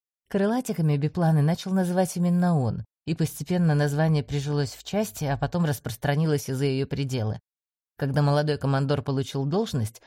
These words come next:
это название стало настолько привычным, что никому и в голову не приходило, что когда-то бипланы звали иначе. Птичками, например. С этим главмех боролся безжалостно, потому что птички только и хороши, что гадить. И вообще, как можно давать маголёту прозвище женского рода?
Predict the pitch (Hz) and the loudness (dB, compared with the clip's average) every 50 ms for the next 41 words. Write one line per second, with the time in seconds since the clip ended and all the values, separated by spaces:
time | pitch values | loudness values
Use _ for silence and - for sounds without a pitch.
0 | - _ - - - 240 214 214 214 190 202 214 214 214 202 190 170 - - 196 | -20 _ -10 -8 -4 0 0 0 2 2 2 2 2 4 2 2 2 2 4 4
1 | 185 185 180 175 170 - - - 185 165 - 175 - 160 160 156 170 214 - - | 4 6 4 4 2 2 0 -2 -2 -2 -2 -4 -4 -2 -2 -2 -2 -4 -4 -4
2 | - 143 131 - - 156 151 151 143 - 160 170 170 165 160 151 160 196 208 208 | -4 -4 -4 -4 -2 -2 0 0 0 0 0 0 0 0 0 0 0 0 2 2
3 | 175 165 151 131 - - 113 - 135 127 123 113 - 117 - - _ - - - | 2 2 2 2 0 -2 -2 -2 -4 -2 -4 -4 -6 -6 -8 -10 _ -10 -8 -4
4 | 135 - 139 123 123 143 131 - 123 127 131 117 - 139 156 165 151 135 117 123 | -2 -2 -2 0 0 0 -2 0 -2 -2 -2 -2 -2 -2 0 0 0 0 0 0
5 | 135 143 127 127 139 143 143 135 123 113 113 - - - _ _ _ _ _ _ | 0 0 0 2 2 2 2 2 0 0 -4 -6 -10 -18 _ _ _ _ _ _
6 | _ _ - - - 113 110 - - 113 101 104 107 104 - - 110 117 107 - | _ _ -10 -6 -4 -4 -4 -4 -4 -2 0 0 0 -2 -2 -2 0 0 0 -2
7 | 104 - - _ _ _ _ _ _ _ _ _ _ _ _ _ - - 185 196 | -4 -8 -12 _ _ _ _ _ _ _ _ _ _ _ _ _ -8 -4 -4 -4
8 | - 226 226 202 202 185 175 170 175 170 165 - 156 160 147 151 147 143 - - | -2 -2 0 2 2 2 2 2 2 2 2 2 2 0 2 0 0 -4 -4 -6
9 | 143 - 147 143 127 127 117 104 208 104 - 110 - - - _ _ _ - 151 | -6 -6 -6 -6 -2 -2 0 0 0 -2 -4 -8 -12 -12 -14 _ _ _ -8 -6
10 | - 127 135 123 - - 113 - - - 156 - - - 151 143 135 135 135 - | -4 -4 -4 -4 -4 -6 -8 -10 -8 -8 -10 -10 -6 -6 -4 -2 -2 -2 -2 -2
11 | 156 147 - - 160 165 - - 190 - - - 202 185 196 208 156 117 117 113 | -2 -2 -2 -2 -4 -4 -4 -6 -8 -8 -6 -6 -4 -2 -2 -2 -2 -4 -6 -10
12 | - - _ _ _ _ _ _ _ _ _ _ _ _ - 131 139 165 - - | -14 -18 _ _ _ _ _ _ _ _ _ _ _ _ 0 0 2 0 0 -2
13 | - - 123 107 - - 135 - - 147 131 113 127 123 113 123 110 107 - - | -4 -4 -4 -4 -4 -4 -6 -4 -4 -4 -4 -2 -2 0 0 0 0 -2 -2 -2
14 | 123 123 120 123 117 120 113 - 117 107 123 127 120 107 123 117 - - 127 117 | -2 0 0 0 0 0 -2 -2 -4 -2 0 0 0 0 0 -2 -4 -4 -4 -4
15 | 104 123 98 - - - 123 120 120 123 117 117 107 131 | -2 -4 -4 -6 -6 -6 -4 -2 0 0 0 -2 -4 -6